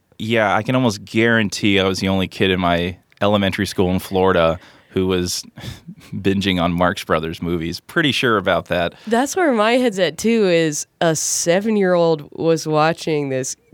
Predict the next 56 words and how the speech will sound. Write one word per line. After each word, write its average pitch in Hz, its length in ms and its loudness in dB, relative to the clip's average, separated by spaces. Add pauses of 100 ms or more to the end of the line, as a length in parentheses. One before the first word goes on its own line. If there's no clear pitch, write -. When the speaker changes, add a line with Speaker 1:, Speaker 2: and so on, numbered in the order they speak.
(120)
Speaker 2:
classic 156 960 0
comedy 147 880 0 (420)
and 156 400 4
just 156 460 0 (220)
digging 160 440 4
in. 135 420 0 (320)
Speaker 1:
And, 143 160 -2
and 131 100 2
I 139 60 4
don't 156 160 2
think 160 160 0
I 135 80 4
told 143 260 -2
any 131 60 -2
of 110 60 2
my 98 100 2
friends. 113 340 0
It's 101 100 -4
not 135 100 4
like 117 120 2
I 104 40 0
went 104 160 2
to 90 60 -6
school 101 240 -2
and 98 80 0
was 85 120 -6
like, 90 120 -10
"You 107 80 -4
guys 117 200 0
gotta 101 140 2
watch 95 260 0
this - 180 -6
movie." 90 160 -6
That 107 180 -2
came 143 200 0
later. 101 340 0
In 101 160 -2
high 120 160 0
school, 110 280 0
I 95 80 2
tried 98 280 0
to 104 60 -10
convert 95 460 -2
some 101 120 -6
of 95 60 -2
my 90 120 0
friends 87 360 -2
to 92 60 -6
Marx 87 260 -2
Brothers, 78 400 -4
and 85 100 -4
that 87 160 2
did 87 140 -4
not 87 260 0
go 80 160 -6
well. 80 320 -4